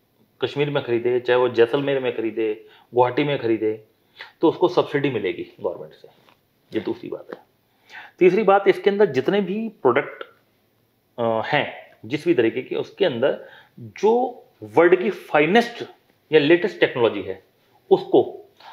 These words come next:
हम हिंदुस्तान के अंदर, अ, आज की जो टेक्नोलॉजी, सबसे सस्ती टेक्नोलॉजी अवेलेबल है, उस price पे avail कराने जा रहे हैं पूरे हिंदुस्तान को, जिसके ऊपर हम काम कर रहे हैं।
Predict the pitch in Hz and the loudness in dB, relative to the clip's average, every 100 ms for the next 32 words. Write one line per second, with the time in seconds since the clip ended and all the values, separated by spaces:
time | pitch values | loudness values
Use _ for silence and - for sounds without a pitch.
0 | - - 202 143 135 175 208 - 131 117 | -12 -2 -2 -2 -4 0 2 2 0 -2
1 | 107 104 139 185 202 - _ _ _ _ | -8 -4 -4 -4 -6 -16 _ _ _ _
2 | _ _ - 123 123 123 123 127 127 - | _ _ -4 0 2 2 2 0 -4 -12
3 | _ _ _ _ _ - - 180 165 123 | _ _ _ _ _ -2 2 2 2 -6
4 | 104 - _ 127 110 196 196 175 139 127 | -8 -12 _ -14 4 4 4 -4 -2 -2
5 | 131 175 - 180 202 - 214 - 175 160 | -2 -4 -4 -2 -2 -2 -6 -4 -2 -2
6 | 139 120 113 107 92 98 - 190 - 147 | -2 0 0 0 -4 -4 -2 -4 0 2
7 | 120 - - 202 - _ _ - 135 156 | 2 0 -6 -8 -14 _ _ -2 4 6
8 | 170 135 120 107 107 139 131 120 107 104 | 6 4 0 -2 -2 -2 -2 -4 -6 -10
9 | 98 98 92 - - _ _ _ _ - | -6 -6 -8 -16 -20 _ _ _ _ -20
10 | _ _ _ 101 120 - 117 110 110 92 | _ _ _ -14 -12 -4 0 0 -2 -10
11 | 92 87 90 - | -12 -14 -16 -20